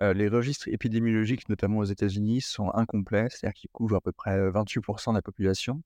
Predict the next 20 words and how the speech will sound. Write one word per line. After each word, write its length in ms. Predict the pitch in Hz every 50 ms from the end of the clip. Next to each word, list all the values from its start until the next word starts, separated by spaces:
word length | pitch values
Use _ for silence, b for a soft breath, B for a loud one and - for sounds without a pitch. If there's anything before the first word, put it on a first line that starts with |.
| _ _
Donc, 180 | - - - -
il 20 |
y 40 | -
a 20 | 95
une 60 | 95
écrasante 360 | 104 98 - - 110 107 110
majorité 380 | 110 110 104 107 104 98 - 104
de 60 | 98
la 60 | 92
population 480 | - - 90 - 92 85 95 - - 117
pour 140 | - - 82
laquelle 260 | 92 - 117 113 104
on 40 | 101
ne 40 |
connaît 220 | 92 101 101 98 92
pas 160 | - 101 95
bien 200 | 104 110 117 117
l'épidémiologie 640 | 110 107 98 - 95 92 95 98 104 101 98 92
du 120 | 98 - 87
cancer. 420 | 87 98 101 - - 71 67 156